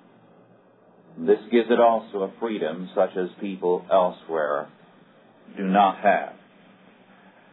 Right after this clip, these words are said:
Now, in the course of these comments, he interjects a footnote. He has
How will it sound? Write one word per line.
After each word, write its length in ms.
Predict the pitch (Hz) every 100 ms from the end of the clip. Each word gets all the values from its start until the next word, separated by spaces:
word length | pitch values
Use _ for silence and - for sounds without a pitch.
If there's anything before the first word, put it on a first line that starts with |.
| - - _ -
Now, 200 | 147 165
in 60 |
the 80 | 165
course 340 | 165 165 147 - - 107
of 260 | 104 101
these 200 | 120 127 123
comments, 600 | - 104 90 85 92 104 -
he 80 | 120
interjects 680 | 131 147 139 110 113 113 -
a 120 | 95 -
footnote. 480 | 117 - 85 71 69 - - - _ _ _ - - - -
He 120 | 117
has 100 | 131